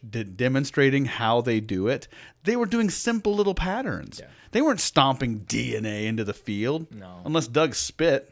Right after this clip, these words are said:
Speaker 1: off to the side.
Speaker 2: <laughs>
Speaker 1: Dude.
Speaker 2: No, and some of 'em are, I mean, y-, some of 'em are faces, some of 'em are words. Uh,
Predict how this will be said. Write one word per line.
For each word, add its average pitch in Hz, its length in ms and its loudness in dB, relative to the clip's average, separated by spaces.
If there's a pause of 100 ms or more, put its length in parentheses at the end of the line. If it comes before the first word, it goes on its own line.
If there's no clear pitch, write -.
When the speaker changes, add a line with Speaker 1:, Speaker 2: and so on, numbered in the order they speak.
Speaker 1:
off 135 160 -6
to 127 60 -12
the 113 80 -6
side. 151 1080 2
Speaker 2:
<laughs> 190 140 -2
Speaker 1:
Dude. 165 340 -2 (480)
Speaker 2:
No, 160 100 0
and 170 200 2
some 214 200 0
of 196 100 0
'em 190 120 0
are, 110 260 0
I 123 60 -6
mean, 113 220 -2 (200)
y-, 110 60 -12
some 151 180 -4
of 127 100 -2
'em 123 100 -2
are 95 100 -2
faces, 135 840 -2
some 123 300 -6
of 110 100 -6
'em 107 140 -4
are 90 80 -8
words. 117 880 -6
Uh, 98 300 -8